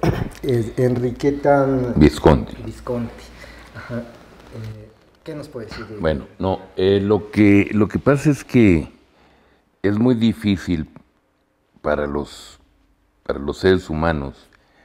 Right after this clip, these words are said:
Speaker 2: tener una vocación desde niños. Es difícil, no es fácil. Pero la verdad es que yo tuve la sue-,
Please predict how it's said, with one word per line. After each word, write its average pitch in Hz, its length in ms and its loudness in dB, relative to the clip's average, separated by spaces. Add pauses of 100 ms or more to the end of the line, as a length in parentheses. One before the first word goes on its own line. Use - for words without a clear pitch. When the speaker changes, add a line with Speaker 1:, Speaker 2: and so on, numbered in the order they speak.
(120)
Speaker 2:
tener 85 280 -2
una 98 160 0
vocación 87 580 -4
desde 80 280 -2
niños. 90 520 -4 (240)
Es 90 120 -6
difícil, 101 520 -2
no 87 60 -2
es 92 120 -4
fácil. 82 380 -2 (840)
Pero 69 200 -12
la 71 140 -4
verdad 71 280 0
es 85 120 -2
que 82 140 -4
yo 80 140 -2
tuve 82 240 0
la 73 100 -4
sue-, - 280 -4